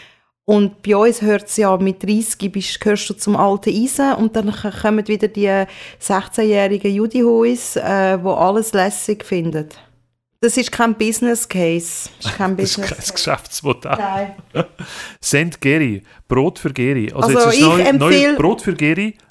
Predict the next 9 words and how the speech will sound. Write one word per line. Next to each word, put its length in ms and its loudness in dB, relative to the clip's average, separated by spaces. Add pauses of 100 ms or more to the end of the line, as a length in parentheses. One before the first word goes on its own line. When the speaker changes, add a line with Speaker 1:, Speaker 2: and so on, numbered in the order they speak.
(160)
Speaker 2:
jetzt 320 -4
auch 220 0
für 140 -4
Shiva. 580 -4
Speaker 1:
Also 180 0
ich 60 -6
f-, 220 -2
empfehle 480 2
jedem, 580 2